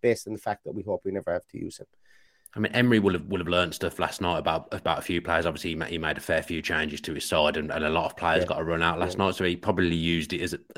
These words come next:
Speaker 2: as a learning experience, and he'll, he'll have picked things up. I mean, look, from what I know, Olsen was a, was a Langer signing. I think that's pretty obvious on, on the face of it, isn't it? That, that, that, uh, Olsen is a, is a Langer signing there.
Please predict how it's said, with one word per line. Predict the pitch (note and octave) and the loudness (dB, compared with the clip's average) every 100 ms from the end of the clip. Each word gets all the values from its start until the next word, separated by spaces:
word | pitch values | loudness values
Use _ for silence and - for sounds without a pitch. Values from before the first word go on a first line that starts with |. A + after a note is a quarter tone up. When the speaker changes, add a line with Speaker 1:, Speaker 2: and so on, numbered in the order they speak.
| F2 G2+ | -6 -4
Speaker 2:
as | F2 | -2
a | |
learning | E2+ F2 F2 E2 | 0 0 0 -2
experience, | D#2+ D2 - D#2 D2+ | -4 -8 -4 -2 -2
and | E2+ | -6
he'll, | A#1 E2+ E2+ D#2+ | -6 -4 -6 -6
he'll | F#2 | -4
have | E2 - | -6 -6
picked | - - | -8 -6
things | - E2 D#2 | -4 -4 -4
up. | E2+ | -4
I | E2 | -2
mean, | F2+ | 0
look, | F2 - - - - - - | 0 -4 -10 -18 -20 -18 -12
from | - A2 | 6 10
what | G#2 G#2 | 12 12
I | |
know, | G#2 A2 G2+ | 10 10 10
Olsen | F#2 F2 G2 | 8 6 0
was | F2 E2+ | 0 0
a, | D#2 - - | 0 -2 -12
was | F2 | -8
a | |
Langer | D2 E2 G#2 G#2+ | 0 0 2 2
signing. | G#2+ G2+ G#2+ F#2+ | 2 2 0 -6
I | |
think | - G2+ | -12 -18
that's | A2+ _ _ - - | -20 _ _ -20 -20
pretty | - A2+ - | -10 -6 -2
obvious | C2+ - C2+ - - _ | -2 -2 -8 -8 -14 _
on, | - D#2 | -14 -10
on | - | -10
the | F2 | -4
face | - D#2+ - | 0 0 -2
of | C#2+ | -8
it, | |
isn't | - C#2 | -10 -10
it? | D2 | -10
That, | C#2+ - - | -10 -14 -8
that, | F#2 - - | -8 -8 -10
that, | E2 D2 | -8 -4
uh, | D2 C#2+ | -4 -4
Olsen | D#2 D2 - D2 | -4 -6 -8 -8
is | C#2+ | -8
a, | D2 - | -8 -10
is | E2 | -6
a | D#2+ | 0
Langer | E2 D#2+ D#2 | 2 2 0
signing | - E2 D#2+ D2+ D2 | 2 4 4 2 0
there. | D2+ D2 | 4 4